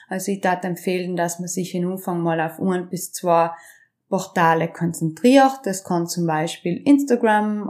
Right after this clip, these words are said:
und Facebook sein oder Instagram und YouTube, je nachdem, in welchem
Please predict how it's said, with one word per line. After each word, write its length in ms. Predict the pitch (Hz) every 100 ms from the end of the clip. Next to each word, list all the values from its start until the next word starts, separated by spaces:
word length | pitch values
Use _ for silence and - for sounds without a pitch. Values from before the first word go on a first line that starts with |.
| -
und 220 | 196 165
Facebook 460 | - 269 277 277 -
sein 500 | - 196 196 190 -
oder 380 | - 165 165 -
Instagram 640 | 185 - 175 170 160 165
und 260 | - 156 160
YouTube, 520 | 247 262 247 240 240 - - _
je 140 | 214
nachdem, 600 | 208 196 - 202 190 196
in 220 | 190 185 175
welchem 520 | 175 175 170 170